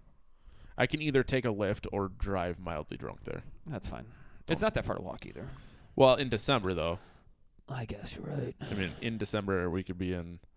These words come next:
Speaker 1: a very different
Speaker 2: Twenty feet of
Speaker 1: situation.
Speaker 2: snow.
Speaker 1: Yeah, all right. Let me see. Nice. I shall watch between innings. God damn the fucking people watching between baseball.
Speaker 2: Is baseball still on?
Speaker 1: Baseball's not even a sport. Yeah, it's the playoffs.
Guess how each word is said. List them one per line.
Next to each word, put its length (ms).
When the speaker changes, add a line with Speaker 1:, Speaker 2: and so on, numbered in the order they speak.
Speaker 1:
a 20
very 140
different 120
Speaker 2:
Twenty 200
feet 260
of 80
Speaker 1:
situation. 180
Speaker 2:
snow. 320
Speaker 1:
Yeah, 340
all 60
right. 180
Let 100
me 80
see. 340
Nice. 280
I 60
shall 160
watch 280
between 360
innings. 320
God 200
damn 340
the 120
fucking 440
people 320
watching 360
between 440
baseball. 580
Speaker 2:
Is 120
baseball 360
still 200
on? 80
Speaker 1:
Baseball's 340
not 160
even 140
a 60
sport. 560
Yeah, 140
it's 100
the 60
playoffs. 500